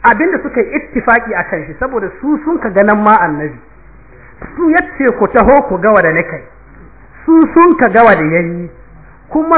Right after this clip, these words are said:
sun ka rantse da Allah ba su canzawa da yayi. Ai muna da hadisai ɗaiɗai ku ko? Da duk wani abu ya an samu kilashin wani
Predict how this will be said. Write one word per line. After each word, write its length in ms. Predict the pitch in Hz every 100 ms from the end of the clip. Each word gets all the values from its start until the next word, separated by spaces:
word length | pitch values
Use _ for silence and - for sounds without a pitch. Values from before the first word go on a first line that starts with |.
| -
sun 260 | - 330 339
ka 140 | 254 226
rantse 340 | 254 254 226 202
da 140 | 196
Allah 500 | 208 233 214 185 156 156
ba 160 | 220 -
su 80 | -
canzawa 500 | 202 190 165 160 147
da 60 | 135
yayi. 280 | 131 127 -
Ai 120 | 240
muna 160 | 294 240
da 100 | 196
hadisai 240 | 175 202
ɗaiɗai 360 | 196 180 170 165
ku 120 | 190
ko? 280 | 262 480 - - - - - -
Da 60 | 180
duk 160 | 240
wani 160 | 247 254
abu 200 | 220 202
ya 160 | 220 226 -
an 140 | 202 226
samu 220 | 208 196 214
kilashin 380 | - 202 220 196
wani 160 | 202